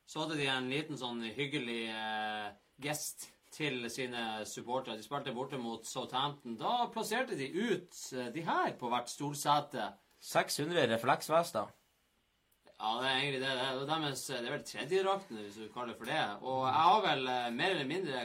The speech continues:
Speaker 1: kåret det til årets styggeste drakt.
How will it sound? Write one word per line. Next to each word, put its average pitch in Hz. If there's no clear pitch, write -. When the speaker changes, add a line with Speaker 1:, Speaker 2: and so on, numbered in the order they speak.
Speaker 1:
kåret 160
det 127
til 123
årets 147
styggeste 151
drakt. 165